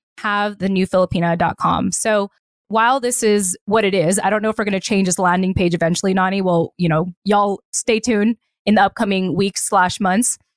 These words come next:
One of the main ways to get involved in the new filipina dot com is our Chismis Corner. So, Nani, this was actually your idea,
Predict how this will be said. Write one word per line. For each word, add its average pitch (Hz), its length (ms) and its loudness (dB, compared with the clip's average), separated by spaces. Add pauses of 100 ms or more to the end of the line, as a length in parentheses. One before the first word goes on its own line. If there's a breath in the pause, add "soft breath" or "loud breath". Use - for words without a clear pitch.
(100)
One 277 180 -2
of 370 80 -2
the 294 80 2
main 220 360 0
ways 175 140 2 (420)
to - 140 -2
get 180 140 4
involved 175 540 0 (260)
in 233 180 4
the 262 80 4
new 226 160 2
filipina 196 440 0
dot 175 280 0
com 185 320 0 (360 loud breath)
is 220 320 2
our 196 200 0
Chismis 339 380 -2
Corner. 175 380 0 (240)
So, 233 440 0
Nani, 277 500 -2
this 262 160 -2
was 370 120 -6
actually 233 600 0
your 240 200 2
idea, 208 400 0